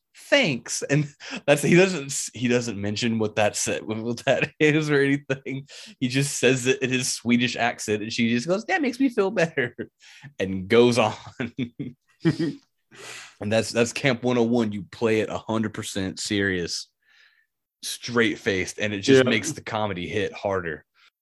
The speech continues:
Speaker 2: And speaking of comedy and, and straight-faced lines, uh, my second favorite line of the movie is, uh, takes place at the luau when, uh, Bettina is, uh,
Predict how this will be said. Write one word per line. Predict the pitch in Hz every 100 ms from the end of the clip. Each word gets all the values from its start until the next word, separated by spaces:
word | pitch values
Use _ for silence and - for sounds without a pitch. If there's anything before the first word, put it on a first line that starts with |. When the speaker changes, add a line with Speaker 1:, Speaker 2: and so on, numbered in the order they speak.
| _ _ _ _ _ _ _ _ _
Speaker 2:
And | 151 139 151
speaking | 147 - 139 139 165
of | 135 123
comedy | - 127 127 131 127
and, | 120 127 139
and | 135
straight-faced | 113 - 127 131 135 127 127
lines, | 120 113 120 120 113 113 -
uh, | 123 117
my | 123
second | 131 - 127 147 123
favorite | 123 120 120
line | 120 120 120 120 - _ _ _ -
of | 147 120
the | 123
movie | 123 127 127 127 127
is, | 123 120
uh, | 123 117 107
takes | - 135 -
place | 135 135 135
at |
the | 139
luau | 120 127 131 127
when, | 123 123 123
uh, | 120 113 113 - _ _ _
Bettina | 135 135 - 135 135 139 139 - - _
is, | 147 135 123 131
uh, | 123 117 107